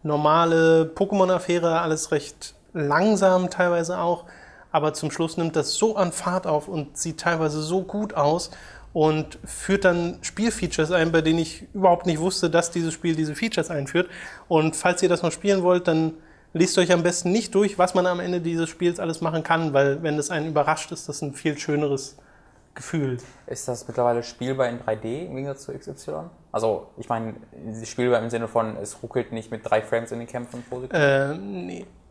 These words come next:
Speaker 2: Es ruckelt immer noch genauso?
Speaker 1: Also, X und Y hatte gar kein drei D.
Speaker 2: Doch, in den Kämpfen, ja.
Speaker 1: Nee.
Speaker 2: Doch.
Speaker 1: Nee.
Speaker 2: Doch?
Speaker 1: Nein.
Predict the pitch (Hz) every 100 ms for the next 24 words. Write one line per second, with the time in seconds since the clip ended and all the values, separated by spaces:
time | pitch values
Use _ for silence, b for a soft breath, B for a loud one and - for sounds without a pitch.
0 | _ _ - - 120 120 120 117 123 117
1 | 131 - _ - 156 139 143 151 190 -
2 | _ - 160 160 160 160 147 135 151 160
3 | 139 135 143 135 135 135 143 160 - 117
4 | - 113 120 113 101 101 110 143 131 127
5 | - - - _ 160 143 156 143 - _
6 | _ _ _ _ - 170 - - - 147
7 | 165 165